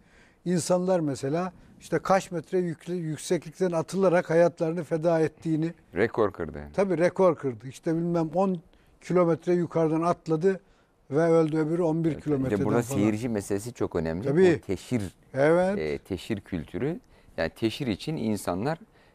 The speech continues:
Speaker 2: yani canını bile feda etmeyi
Speaker 1: Evet.
Speaker 2: göze alabilecek yani her şeyini feda edebilir. Yani önemli olan oradaki bir milyon kişinin onu takdir etmesi, beğenmesi, alkışlaması. Evet,
Speaker 1: Bak
Speaker 2: ve
Speaker 1: şimdi insanlardaki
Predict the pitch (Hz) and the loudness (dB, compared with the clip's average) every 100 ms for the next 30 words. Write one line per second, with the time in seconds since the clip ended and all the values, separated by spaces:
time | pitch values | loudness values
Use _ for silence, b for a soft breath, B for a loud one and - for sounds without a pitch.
0 | _ 92 90 76 _ - 120 123 95 120 | _ -2 -2 -4 _ 0 0 2 -2 -4
1 | 113 104 107 95 165 196 202 - 110 113 | -2 2 2 2 2 2 0 -2 -2 0
2 | 110 104 107 101 90 76 67 90 120 - | 0 0 -2 -2 -4 -4 -6 0 0 0
3 | 90 107 101 101 101 98 98 87 - b | -6 -2 2 2 2 2 0 -4 -8 b
4 | b b - 101 107 123 98 110 135 110 | b b 0 0 2 0 0 -2 0 0
5 | 113 107 107 117 104 95 87 - 117 131 | 0 -2 -2 0 0 0 -2 -4 -2 -2
6 | 107 107 127 117 117 107 107 98 - 78 | 0 0 0 0 -2 0 0 0 -2 -10
7 | - 98 107 _ b b b - 107 92 | -6 -8 -8 _ b b b 0 2 2
8 | 90 95 104 98 98 95 98 92 101 78 | -2 0 0 0 -6 -6 -4 -4 -2 -4
9 | - b b b b _ - 76 78 - | -6 b b b b _ -8 -6 -8 0
10 | 185 196 185 226 - _ _ 151 160 180 | 2 2 2 0 -2 _ _ 0 2 0
11 | 196 196 196 190 208 - 233 | 0 2 2 2 0 2 0